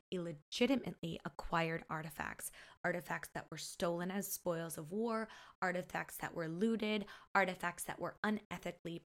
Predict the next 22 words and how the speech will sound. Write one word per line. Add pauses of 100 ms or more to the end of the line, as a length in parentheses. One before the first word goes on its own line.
purchased
on
the
antiquities (260)
trade,
which
is
a
big
black
market. (480)
They
want
these
artifacts (340)
back (480)
in
the
hands (440)
of (340)
the
Egyptian